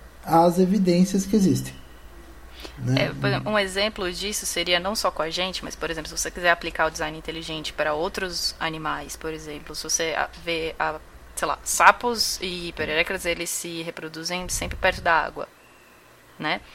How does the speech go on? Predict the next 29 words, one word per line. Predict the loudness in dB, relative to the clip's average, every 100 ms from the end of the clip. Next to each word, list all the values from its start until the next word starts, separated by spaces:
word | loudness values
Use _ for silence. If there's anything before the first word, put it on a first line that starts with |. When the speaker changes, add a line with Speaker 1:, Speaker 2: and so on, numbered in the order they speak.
| -18 -18 -14
Speaker 2:
Então, | -6 -4
eles | -2 -2
têm | 0 -2
um | 0
ovo | 4 4 4 2 0
que | -4
precisa | -6 -4 -2 -2 -2 -4 -2
ser | -2 -2
colocado | -2 -2 -2 -4 -2
na | 0
água, | 2 0 -4
ele | -8
é |
posto | -8 -6 -6 -8 -12 -2
perto | 0 0 -4
de, | -6 -4 -2
a-, | -2 -4
a | -6
locais | -4 0 2 0
úmidos. | -6 -8 -10 -10 -6 0
Aí | 0
você | 0 0
vê | -2
os | 0
répteis | 2 2 -2 -4 -4
depois | -8 -8 -8
deles, | -2 -2 -2 -4
tem | -6 -6 -4
uma, | -4